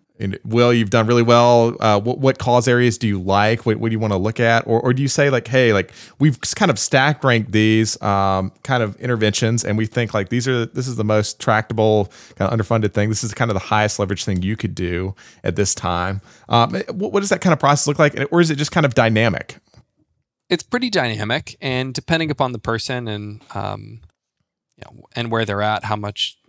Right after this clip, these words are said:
Speaker 2: you know, the kind of outcome they're looking at. A-, and, you know, we've created some archetypes and some, you know, u-, user, um, user types that we know how to service well. Um,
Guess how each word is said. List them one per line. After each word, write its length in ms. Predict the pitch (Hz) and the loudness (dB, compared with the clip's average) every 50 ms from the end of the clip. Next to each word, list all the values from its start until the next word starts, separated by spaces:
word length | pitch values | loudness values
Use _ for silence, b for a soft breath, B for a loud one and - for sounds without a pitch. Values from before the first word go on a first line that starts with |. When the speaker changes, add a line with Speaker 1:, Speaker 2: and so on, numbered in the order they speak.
| _ _ _ _ _ | _ _ _ _ _
Speaker 2:
you 120 | - 110 | -14 -14
know, 100 | - - 117 | -14 -14 -14
the 100 | 123 123 - | -14 -12 -6
kind 180 | - 135 123 | -4 -4 -2
of 80 | 110 107 | -2 -2
outcome 320 | 101 104 104 - 117 113 | -4 -4 -4 -6 -8 -6
they're 120 | 110 101 101 | -4 -4 -4
looking 340 | 104 104 - - 117 110 | -4 -6 -6 -6 -6 -4
at. 520 | 104 104 104 104 101 101 101 - - - - B B B B B B B _ _ _ _ _ _ _ _ _ _ _ _ _ _ _ _ _ _ _ _ _ _ - | -4 -2 -2 -2 -2 -4 -4 -6 -8 -8 -8 B B B B B B B _ _ _ _ _ _ _ _ _ _ _ _ _ _ _ _ _ _ _ _ _ _ -6
A-, 220 | 120 113 - - | -4 -4 -4 -4
and, 240 | 113 110 113 113 - | -6 -8 -8 -10 -10
you 140 | - 127 110 | -8 -6 -6
know, 60 | 101 | -4
we've 220 | 101 113 107 104 - - _ | -4 -4 -4 -6 -8 -16 _
created 320 | - - 123 113 107 104 - | -8 -4 -4 -2 -2 -4 -6
some 140 | 107 101 | -4 -4
archetypes 520 | 98 101 101 110 - 110 98 104 107 - - | -4 -4 -6 -6 -4 -4 -4 -4 -4 -6 -10
and 140 | 104 104 - | -10 -10 -10
some, 380 | - 101 101 104 107 - - - | -10 -10 -12 -14 -16 -18 -18 -16
you 140 | - 110 | -14 -14
know, 120 | 101 104 - - | -14 -14 -16 -18
u-, 320 | - 131 120 120 123 - - | -16 -12 -10 -10 -10 -10 -10
user, 920 | 139 131 123 120 117 101 107 110 110 107 107 107 107 107 107 107 107 - - | -10 -6 -6 -4 -4 -4 -4 -4 -4 -4 -4 -4 -4 -6 -6 -8 -10 -10 -12
um, 400 | - 107 107 107 107 107 110 107 101 | -12 -10 -8 -8 -8 -10 -12 -14 -14
user 180 | - 107 110 | -12 -12 -12
types 280 | 110 - 107 107 - - | -6 -4 -4 -4 -4 -6
that 120 | - - | -10 -10
we 320 | - 110 107 107 107 107 107 _ b b b b b b _ | -8 -8 -6 -6 -8 -10 -14 _ b b b b b b _
know 220 | 110 101 104 101 | -4 -2 -2 -2
how 240 | 87 98 98 101 101 | -2 -4 -4 -6 -6
to 160 | - - 110 | -6 -6 -6
service 400 | - - 90 95 104 107 - - | -6 -6 -6 -6 -8 -8 -8 -4
well. 300 | 110 101 101 - 190 B B B B B B B B B B B B _ - | -4 -4 -2 -4 -6 B B B B B B B B B B B B _ -4
Um, 460 | 107 107 107 107 104 104 107 107 - | -2 -2 -2 -2 -4 -6 -10 -12 -14